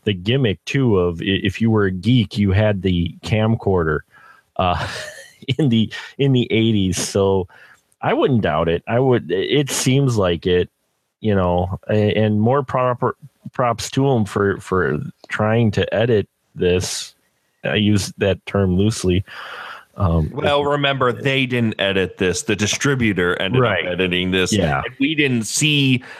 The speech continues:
Speaker 2: this director's cut. It was hidden, and only friends and family had seen it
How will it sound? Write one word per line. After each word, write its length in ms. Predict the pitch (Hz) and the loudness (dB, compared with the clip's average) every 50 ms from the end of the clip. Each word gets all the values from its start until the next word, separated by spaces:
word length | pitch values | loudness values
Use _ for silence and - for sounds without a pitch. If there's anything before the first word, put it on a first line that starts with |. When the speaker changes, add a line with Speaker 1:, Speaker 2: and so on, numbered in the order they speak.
| - - | -14 -4
Speaker 2:
this 280 | - 135 131 120 - - | -2 0 0 0 -2 -2
director's 580 | - 131 120 120 127 131 - - 123 113 - | -2 0 0 0 0 -2 -2 -2 -2 -2 -2
cut. 240 | - - 127 110 110 - | -2 -2 -2 -2 0 0
It 80 | 120 120 | 0 0
was 180 | 113 110 - - | 0 -2 -4 -2
hidden, 380 | - 147 160 147 123 110 107 | -2 -2 -2 0 0 0 0
and 120 | 104 98 104 | 2 2 2
only 360 | 110 120 123 123 120 110 101 | 2 2 2 2 0 0 -2
friends 500 | - - - - 127 117 117 120 117 110 | -4 -6 -4 0 0 2 2 0 0 0
and 160 | 120 110 98 | 0 -2 -2
family 480 | - - 107 104 110 117 113 107 98 95 | -2 -2 -2 -2 0 0 0 0 2 0
had 220 | 98 90 85 78 | 0 -2 -2 -2
seen 300 | - - - 98 90 87 | -2 -2 0 0 0 2
it 200 | 85 87 - - | 0 0 -2 -4